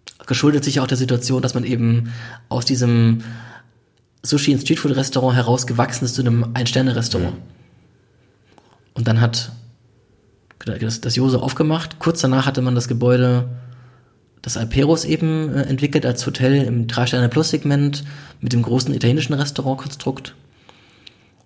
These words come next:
Speaker 1: Und das Purs, was als erstes geplant war, ist als letztes aufgegangen. <laughs> Klingt absurd, aber tatsächlich, äh, waren da einige Steine im Weg, die man nur schwer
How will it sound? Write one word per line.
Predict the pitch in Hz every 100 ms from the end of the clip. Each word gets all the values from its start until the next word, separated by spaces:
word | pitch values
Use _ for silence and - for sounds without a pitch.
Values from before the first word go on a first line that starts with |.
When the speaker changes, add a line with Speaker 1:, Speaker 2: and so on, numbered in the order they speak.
| _
Speaker 1:
Und | 120
das | 113
Purs, | - 135 143
was | 120
als | 120 117
erstes | 127 139 131
geplant | 120 - 135 165 -
war, | 156 160 160 -
ist | -
als | 120
letztes | 135 135 101
aufgegangen. | 135 135 - 110 120 - -
<laughs> | - - - _ - - - -
Klingt | 131
absurd, | 127 117 131 160
aber | 131 120 120 120 - 151 -
tatsächlich, | 117 113 127 - 131
äh, | 120 123 123 120 120 - - - - -
waren | 117 117
da | 120
einige | 117 120
Steine | 117 120 127
im | 131 120
Weg, | 127 127
die | -
man | 120 120 117 117
nur | 120
schwer | 123 123 127 123